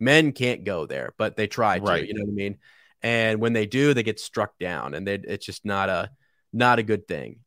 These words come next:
Speaker 1: Um, so it looks like, like, someone was looking there,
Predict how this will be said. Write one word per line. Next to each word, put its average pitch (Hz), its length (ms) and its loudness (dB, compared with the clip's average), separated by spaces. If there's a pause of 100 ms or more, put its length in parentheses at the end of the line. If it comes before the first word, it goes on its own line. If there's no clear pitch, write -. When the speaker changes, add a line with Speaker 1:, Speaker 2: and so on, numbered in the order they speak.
Speaker 1:
Um, 98 440 0 (760)
so 143 160 2
it 117 40 4
looks 151 320 2
like, 123 240 0
like, 110 200 -2
someone 110 480 -2
was 95 180 -8
looking 104 460 -4
there, 71 320 -6